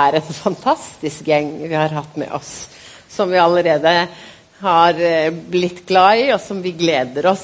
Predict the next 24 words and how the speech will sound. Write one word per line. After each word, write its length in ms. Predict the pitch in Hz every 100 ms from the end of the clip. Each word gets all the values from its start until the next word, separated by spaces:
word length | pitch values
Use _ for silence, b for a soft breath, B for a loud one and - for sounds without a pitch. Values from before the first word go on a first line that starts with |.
| -
til 280 | 214 220 175
å 80 | 180
bli 160 | 196
enda 400 | 180 180 147 165
bedre 380 | 175 160 156 175
kjent 360 | 214 240 254 -
med 220 | 208 156 B B B B -
i 160 | 190 185
løpet 500 | 165 160 160 - 180
av 480 | - 175 170 170 165 - -
de 140 | 165 170
neste 600 | 156 - - - 175 170 185 170 B B B B _
åtte 760 | - 190 - _ _ _ - 190
månedene 540 | 196 165 156 - 196 214
cirka, 380 | 233 220 294 302
fram 220 | 202 190
til 160 | - 180
konfirmasjoner 840 | 165 156 160 156 170 170 151 147 - - _ _ _
i 300 | - 165 165 160 -
mai 600 | 165 156 143 139 151 165 151
to 220 | - 160 143 -
tusen 560 | - 135 - - 135 - -
og 240 | 147 -
atten. 480 | 160 - _ - 143